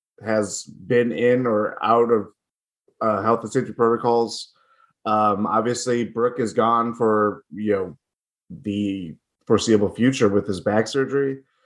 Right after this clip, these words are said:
Um, they go from Javin DeLaurier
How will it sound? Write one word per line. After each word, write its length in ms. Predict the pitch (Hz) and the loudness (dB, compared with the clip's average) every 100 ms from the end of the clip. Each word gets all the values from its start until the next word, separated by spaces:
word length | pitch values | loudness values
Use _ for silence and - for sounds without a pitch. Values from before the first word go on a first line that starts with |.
| _ _ _ _ 120 | _ _ _ _ -2
Um, 880 | 120 120 117 113 113 110 107 101 _ _ _ _ _ | 2 2 2 2 2 0 -2 -4 _ _ _ _ _
they 440 | 117 113 117 110 113 _ 113 | -2 0 0 -4 -6 _ -6
go 240 | 127 127 | -2 -2
from 360 | 117 131 120 110 | 0 0 0 -2
Javin 480 | 127 123 120 120 110 | 0 0 2 0 0
DeLaurier 1120 | 120 117 110 113 113 113 113 117 123 131 135 | 0 0 2 2 2 2 2 2 2 0 -2